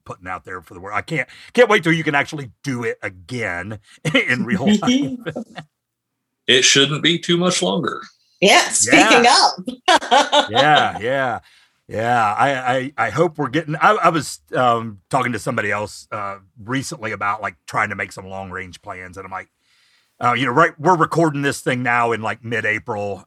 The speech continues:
Speaker 1: Um, so, you know, folks will be listening to it in, in early May. And, like, I'm hoping by the time this podcast comes out, not that everything will be open back up again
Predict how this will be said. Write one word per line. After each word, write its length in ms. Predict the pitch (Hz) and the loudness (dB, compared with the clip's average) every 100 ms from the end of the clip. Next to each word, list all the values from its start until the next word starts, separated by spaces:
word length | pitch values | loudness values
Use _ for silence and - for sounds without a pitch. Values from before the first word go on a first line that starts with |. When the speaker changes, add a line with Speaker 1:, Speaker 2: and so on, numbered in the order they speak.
| - | -6
Speaker 1:
Um, 400 | 98 92 92 87 | -4 -4 -8 -16
so, 540 | - - 104 95 92 104 | -14 -8 -6 -6 -8 -12
you 100 | 104 | -12
know, 80 | 92 | -6
folks 240 | 123 95 | -8 -8
will 60 | 107 | -10
be 80 | |
listening 360 | 107 110 - 98 | -8 -10 -10 -16
to 160 | 95 95 | -12 -12
it 60 | |
in, 280 | 92 92 92 _ | -12 -12 -18 _
in 260 | 92 85 90 | -16 -16 -16
early 220 | 107 101 92 | -10 -10 -8
May. 460 | 104 110 107 110 - | -4 -2 -2 -4 -6
And, 460 | 98 95 92 87 _ _ - - _ | -6 -6 -8 -12 _ _ -20 -20 _
like, 160 | 131 143 | -2 4
I'm 140 | 220 | 4
hoping 340 | 156 175 156 135 | 4 2 2 0
by 140 | 135 | 0
the 80 | 117 | 0
time 240 | 135 117 | -2 -2
this 180 | 110 101 | -4 -12
podcast 580 | - 117 107 90 101 - | -12 -6 -6 -6 -12 -10
comes 240 | 113 98 | -12 -10
out, 380 | 107 101 95 95 _ _ _ _ _ - | -8 -6 -6 -10 _ _ _ _ _ 0
not 320 | 151 214 165 | 4 4 4
that 140 | 165 | 2
everything 280 | 151 156 156 | 2 0 -2
will 60 | 139 | -2
be 140 | 131 | 0
open 280 | 131 147 123 | 0 0 -2
back 280 | 123 120 - | -2 -2 -2
up 200 | 139 135 | -4 -2
again 500 | 113 117 110 107 113 | -6 -4 -4 -6 -10